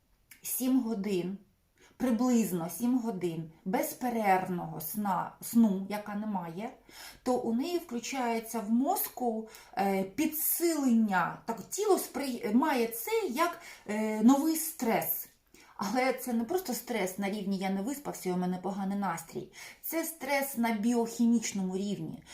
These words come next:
Починаються процеси, збивається працювати наша система, це погіршується метаболізм. Е, всі, всі повністю наші системи, вони переживають нереальний стрес. Тільки із-за того, що, може, ви звикли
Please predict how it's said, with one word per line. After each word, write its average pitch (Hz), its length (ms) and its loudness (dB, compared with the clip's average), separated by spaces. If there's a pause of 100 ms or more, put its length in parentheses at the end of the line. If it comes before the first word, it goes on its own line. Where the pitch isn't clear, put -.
(160)
Починаються 254 640 0
процеси, 233 880 -2
збивається 254 800 -2
працювати 247 600 -2
наша 240 240 -2
система, 190 720 -2
це 196 60 -8
погіршується 247 640 -6
метаболізм. 233 720 -4 (440)
Е, 190 200 2 (140)
всі, 277 520 -2
всі - 300 -6
повністю 226 600 -4
наші 220 260 -4
системи, 392 540 -2
вони 294 160 2
переживають 311 600 -2
нереальний 233 500 -2
стрес. 160 380 -6 (380)
Тільки 302 400 -4
із-за 226 220 -4
того, 277 640 0 (200)
що, 254 180 -2
може, 262 380 0
ви 190 320 -6 (260)
звикли 202 800 -4